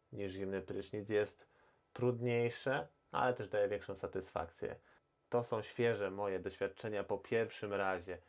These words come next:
gdy zmorsowałem na tych właśnie bagrach, zanurzyłem się, zrobiłem tą metodę Wima Hofa właśnie tam.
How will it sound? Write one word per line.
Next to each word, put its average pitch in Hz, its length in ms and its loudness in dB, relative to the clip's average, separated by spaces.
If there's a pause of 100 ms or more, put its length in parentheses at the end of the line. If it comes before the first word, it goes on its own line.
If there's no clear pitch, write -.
(360)
gdy 101 420 -2
zmorsowałem 90 880 -4
na 87 160 -4
tych - 380 -10 (320)
właśnie 127 520 -2 (360)
bagrach, 113 720 0
zanurzyłem 104 600 -2
się, 98 200 -8
zrobiłem 92 520 -4
tą 90 180 -4
metodę 90 840 -2
Wima 87 220 -2
Hofa 87 320 -4
właśnie 85 340 -4
tam. - 260 -2